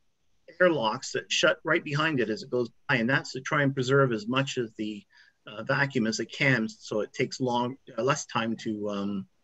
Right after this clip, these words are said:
pump back down. And of course, between launches, they have to put a new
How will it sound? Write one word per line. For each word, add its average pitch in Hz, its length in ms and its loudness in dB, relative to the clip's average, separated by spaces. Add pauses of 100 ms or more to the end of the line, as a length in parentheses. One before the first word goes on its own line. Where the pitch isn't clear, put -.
(520)
pump 135 240 2
back 120 220 0 (160)
down. 113 220 2
And 123 280 2
of - 140 -8
course, 127 380 4 (360)
between 165 260 0
launches, 139 400 4
they 127 120 -2
have 135 200 0
to - 60 -20 (100)
put 135 100 -2
a 120 60 0
new 120 320 0